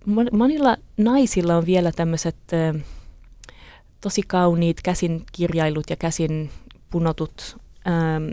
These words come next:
kansal-, niinku kansallispuvut – päällä ihan katukuvassa. Ja jos sä haluisit ostaa, niin ostaa sellaisen, niin se maksaisi parisataa euroa. Mut he kaupittelee tämmösiä, no, turisteille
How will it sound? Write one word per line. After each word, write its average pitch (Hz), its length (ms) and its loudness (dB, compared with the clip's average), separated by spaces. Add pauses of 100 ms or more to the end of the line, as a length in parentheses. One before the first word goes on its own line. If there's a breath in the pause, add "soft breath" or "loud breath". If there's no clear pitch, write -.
(300)
kansal-, 180 340 0
niinku 170 220 -4
kansallispuvut – 160 840 -6 (1000 soft breath)
päällä 175 340 -2 (680 soft breath)
ihan 175 200 -2
katukuvassa. 165 640 -4
Ja 175 100 -2
jos 165 200 -2
sä 196 120 0
haluisit 196 440 2
ostaa, 175 360 0
niin 160 260 -4 (100)
ostaa 190 280 -4
sellaisen, 165 480 -2
niin 156 80 -6
se 160 80 -8
maksaisi 156 360 -8
parisataa 156 540 -4
euroa. 175 460 0 (560 loud breath)
Mut 170 220 -6
he 170 140 0 (100)
kaupittelee 160 800 0
tämmösiä, 160 380 -8 (1700 loud breath)
no, 190 200 0 (100)
turisteille 175 480 2